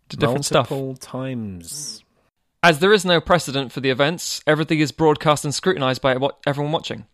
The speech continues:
Speaker 1: All the while, the machines are carrying out their daily tasks, but a P O V shot reveals a heads-up display with a live feed of the court case running in a minimized window. Epsilon one five four's human defense attorney explains that this is a very difficult case,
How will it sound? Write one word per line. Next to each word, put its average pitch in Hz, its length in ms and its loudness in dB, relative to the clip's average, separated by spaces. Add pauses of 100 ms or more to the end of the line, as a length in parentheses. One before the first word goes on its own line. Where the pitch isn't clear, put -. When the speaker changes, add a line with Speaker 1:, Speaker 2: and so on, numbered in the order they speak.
(120)
Speaker 1:
All 170 160 4
the 170 60 4
while, 156 320 4
the 139 60 0
machines 143 440 -2
are 131 40 -6
carrying 143 440 2
out 139 120 -2
their 123 120 -2
daily 139 260 0
tasks, 139 460 -2
but - 120 -8
a - 40 -16
P 170 180 2
O 160 80 6
V 147 200 0
shot - 220 0
reveals 135 280 0
a 135 60 0
heads-up 156 340 -4
display 139 320 -4
with 120 160 -4
a 117 40 -2
live 143 280 0
feed 139 260 -4
of 123 100 -4
the - 60 -18
court - 300 -6
case 127 280 -2
running 139 200 0
in 127 80 -4
a 123 60 -4
minimized 143 480 -2
window. 135 400 -6 (520)
Epsilon 170 400 4
one 165 220 4
five 151 260 2
four's 139 300 -4
human 143 320 -2
defense 165 280 0
attorney 135 340 0
explains 131 440 0
that 123 100 -6
this 135 160 -2
is 120 100 -8
a 117 40 -16
very 139 240 4
difficult 131 440 -2
case, 165 320 0